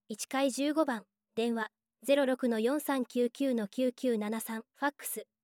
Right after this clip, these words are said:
ゼロ六の六六二九の一二六五、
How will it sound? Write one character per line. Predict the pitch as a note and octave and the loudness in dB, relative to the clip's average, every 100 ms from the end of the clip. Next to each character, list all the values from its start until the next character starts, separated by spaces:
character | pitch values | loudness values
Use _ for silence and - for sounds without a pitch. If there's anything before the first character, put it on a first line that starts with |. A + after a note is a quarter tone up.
| _ G#3+ | _ 0
ゼ | C4+ | 4
ロ | C#4+ | 4
六 | C#4 C#4 | 2 2
の | B3 | 0
六 | A#3 B3+ C4 | 0 0 0
六 | B3+ C4+ | 2 0
二 | B3+ C4+ | 2 0
九 | - C#4+ C4+ | 0 0 2
の | A3+ | 0
一 | G#3 A3+ | -2 -2
二 | A#3+ B3+ | 0 0
六 | A#3+ - | -2 -6
五、 | G#3+ G#3+ | -8 -6